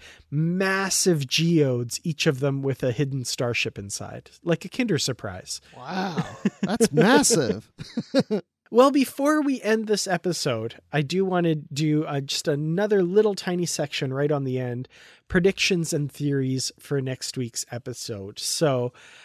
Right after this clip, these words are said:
Speaker 1: the next episode we have, it's called Starstruck, apparently. And I was wondering if you had any thoughts as to where this might be going next. What do you think we'll see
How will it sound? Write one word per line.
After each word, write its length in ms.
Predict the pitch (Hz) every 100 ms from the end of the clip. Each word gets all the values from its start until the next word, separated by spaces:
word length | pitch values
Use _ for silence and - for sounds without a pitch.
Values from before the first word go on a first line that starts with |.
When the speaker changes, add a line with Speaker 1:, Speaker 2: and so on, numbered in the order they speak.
| -
Speaker 1:
the 140 | 151 165
next 400 | 190 214 - 185
episode 400 | - 175 175 156
we 120 | 139
have, 420 | 135 139 139 139
it's 160 | - -
called 260 | - 131 131
Starstruck, 920 | - - 151 156 - - 175 - - 160
apparently. 600 | - 165 165 - 196 - - - - -
And 420 | 151 151 147 151
I 80 | 147
was 220 | 147 151
wondering 340 | 175 175 175
if 220 | 160 - 165
you 100 | 151
had 240 | 160 151
any 220 | 151 151
thoughts 560 | - - 165 151 - 151
as 180 | 143 -
to 100 | 147
where 440 | 139 147 151 151
this 360 | 139 147 - 156
might 300 | 151 151 139
be 140 | 131
going 500 | 123 135 135 127 123
next. 640 | 135 - _ - - -
What 140 | 131 139
do 80 | 151
you 100 | 143
think 300 | 147 139 135
we'll 100 | 123
see 420 | - 135 127